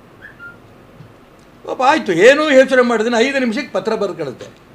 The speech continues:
ರಾಜೀನಾಮೆ, ಆ, ಆ, ನಾನು ಚುನಾವಣೆ ಸ್ಪರ್ಧೆ ಮಾಡಲ್ಲ ಅಂತ. ಆದರೆ ಮೋಸಗಳು ಏನಂತ ಬಂತು, ನಿಮಗೆ ಟಿಕೆಟ್ ಕೊಟ್ಟೇ ಕೊಡ್ತೀವಿ, ನಾನೇ ಚುನಾವಣೆಗೆ ಟಿಕೆಟ್ ಕೊಡಿಸ್ತೀನಿ, ನಾನೇ ಓಡಾಟ ಮಾಡಿಸ್ತೀನಿ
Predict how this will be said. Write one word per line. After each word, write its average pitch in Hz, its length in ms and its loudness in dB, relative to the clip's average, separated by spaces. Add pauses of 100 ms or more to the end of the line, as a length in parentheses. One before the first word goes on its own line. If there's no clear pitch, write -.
(300)
ರಾಜೀನಾಮೆ, 233 360 0
ಆ, 202 40 -4
ಆ, 156 680 -4 (200)
ನಾನು 208 220 -2
ಚುನಾವಣೆ 185 320 -2
ಸ್ಪರ್ಧೆ 143 320 -10
ಮಾಡಲ್ಲ 110 340 -12
ಅಂತ. 98 240 -20 (720)
ಆದರೆ 135 240 -6
ಮೋಸಗಳು 220 500 0
ಏನಂತ 208 280 0
ಬಂತು, 196 500 -6 (1040)
ನಿಮಗೆ 185 280 -4
ಟಿಕೆಟ್ 190 400 -2
ಕೊಟ್ಟೇ 190 280 0
ಕೊಡ್ತೀವಿ, 165 680 -4 (680)
ನಾನೇ 196 300 4
ಚುನಾವಣೆಗೆ 180 840 -2 (320)
ಟಿಕೆಟ್ 185 300 -4
ಕೊಡಿಸ್ತೀನಿ, 156 680 -10
ನಾನೇ 175 580 0 (180)
ಓಡಾಟ 190 300 0
ಮಾಡಿಸ್ತೀನಿ 160 760 -8